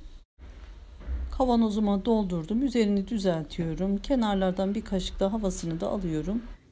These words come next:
Kenarında şöyle ıslak nemli bir bezle siliyoruz. Çok sıcak olduğu için elim yandı.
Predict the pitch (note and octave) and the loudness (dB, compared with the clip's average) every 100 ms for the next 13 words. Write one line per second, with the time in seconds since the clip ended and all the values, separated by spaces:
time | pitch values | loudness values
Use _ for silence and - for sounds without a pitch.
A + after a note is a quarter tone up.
0 | - C#4+ A#3+ G#3 G3+ G3 G3 G#3+ F#3+ G3+ | -6 -2 0 -2 -4 -4 -4 -6 -6 -8
1 | - - F#3+ F#3 G#3+ G3+ F#3+ F3+ E3+ D#3+ | -10 -10 -10 -8 -8 -8 -6 -8 -8 -10
2 | D#3+ F#3+ F3+ - F3 - G#3+ F3+ D3+ C#3 | -6 -6 -8 -10 -14 -10 -10 -8 -8 -8
3 | C3+ G#3+ A#3 - - _ _ _ _ _ | -8 -8 -8 -16 -20 _ _ _ _ _
4 | _ _ _ - - A#3 - - - E3 | _ _ _ -20 -14 -12 -12 -12 -10 -10
5 | E3 - - - F#3 D#3 - E3 D#3+ - | -12 -18 -20 -16 -16 -14 -14 -14 -14 -12
6 | F3+ E3+ F3+ E3 D#3 D#3 E3 G3 | -10 -10 -8 -8 -8 -10 -10 -14